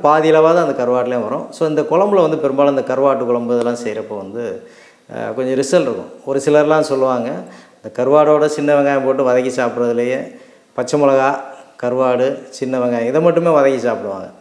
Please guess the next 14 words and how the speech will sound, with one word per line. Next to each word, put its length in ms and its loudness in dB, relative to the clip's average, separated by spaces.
அதுல 240 -4
கூட 200 4
ஆண்மை 340 2
எழுச்சி 300 2
அதிகமா 360 2
இருக்கிறதா 320 0
கிராமப்புறங்கள்ல 800 -2
சொல்லிப்பாங்க. 440 -6
"இந்த 240 -6
கருவாடு 200 2
சாப்பிட்டா 600 -2
இவ்வளோ 180 0
நீளம் 300 0
எந்திரிக்கும், 640 -4